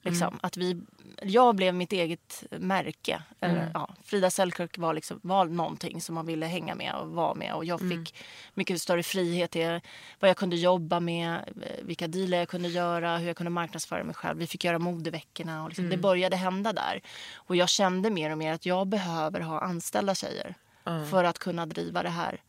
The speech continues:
Speaker 1: som jag vill driva det. För att annars är man ju ändå egen som inhyrd.
Speaker 2: Ja.
Speaker 1: Du är ju under någons namn, men det är ändå en egen företag. Så det kan bli lite svårt ibland att se gränser och så. Så där någonstans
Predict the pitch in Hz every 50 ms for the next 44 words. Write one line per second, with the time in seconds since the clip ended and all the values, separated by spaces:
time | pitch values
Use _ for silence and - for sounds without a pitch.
0 | _ _ _ _ _ - - - 190 196 240 294 302 226 185 165 160 156 160 151
1 | - - - - - - - 190 202 202 202 233 254 - 240 240 262 302 311 294
2 | 226 170 160 - 208 196 165 160 175 202 277 294 277 - 269 226 165 - - 156
3 | 165 - - 185 190 - _ - 180 170 156 147 190 202 202 220 240 247 262 269
4 | 269 254 247 233 180 160 160 165 165 - - 226 269 233 - - 165 185 208 233
5 | 254 240 240 226 196 190 180 175 175 165 160 170 175 170 160 160 160 160 160 -
6 | 165 165 165 156 151 156 - - 170 170 - 190 180 170 165 - - 202 202 -
7 | 214 214 208 196 185 185 - 208 196 - - 254 247 226 - - 180 165 165 -
8 | - 147 135 - - - _ - - - - - - - - - - - - -
9 | - 190 180 170 185 - 170 180 - - 175 - - - - - - - - -
10 | - - - - - - - - 247 208 269 302 311 277 220 185 175 160 - -
11 | - - 180 - - -